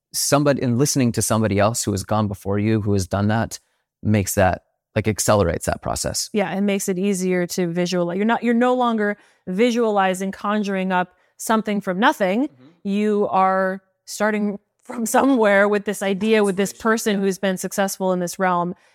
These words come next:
Speaker 2: and then simply tweaking it and crafting it and customizing it to make it your own.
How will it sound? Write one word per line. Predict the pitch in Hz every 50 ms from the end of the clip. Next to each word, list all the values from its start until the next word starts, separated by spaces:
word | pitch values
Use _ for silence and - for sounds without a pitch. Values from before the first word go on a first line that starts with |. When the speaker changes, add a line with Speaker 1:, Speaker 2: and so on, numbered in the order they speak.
| _ _ _
Speaker 2:
and | - 208 214 220
then | 214 208 208 208 208 208 196 _ _ _ _ _ _
simply | - - 233 226 214 - 214 208 208 196 196 196 190 190 190 - _ _ _
tweaking | - - 254 247 - 214 185 170
it | 165 160 151 156
and | 170 175
crafting | 180 - 202 180 196 - - 196 190 180
it | 175 170 165
and | 165 165
customizing | - 214 214 - - 220 202 180 175 170 170 170 165
it | 156 156
to | - 175
make | 165 160 -
it | -
your | - 160 156 -
own. | - - 190